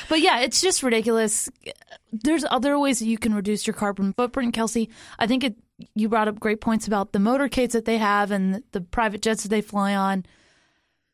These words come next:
Kids are a blessing. Kids are what we need to populate the earth and, and grow as a society, and,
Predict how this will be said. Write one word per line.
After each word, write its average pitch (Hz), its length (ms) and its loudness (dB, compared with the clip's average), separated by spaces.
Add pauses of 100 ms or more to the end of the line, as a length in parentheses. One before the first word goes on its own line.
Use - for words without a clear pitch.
(580)
Kids 262 220 0
are 381 60 4
a 294 40 -2
blessing. 233 480 0
Kids 262 320 0
are 320 320 2 (160)
what 247 300 2
we 247 180 4
need 233 420 4
to 220 140 0
populate 220 580 0
the 226 140 -4
earth 247 260 0
and, 220 100 -2
and 220 220 0
grow 233 280 2
as 208 180 0
a 196 60 -2
society, 220 760 2
and, 240 200 2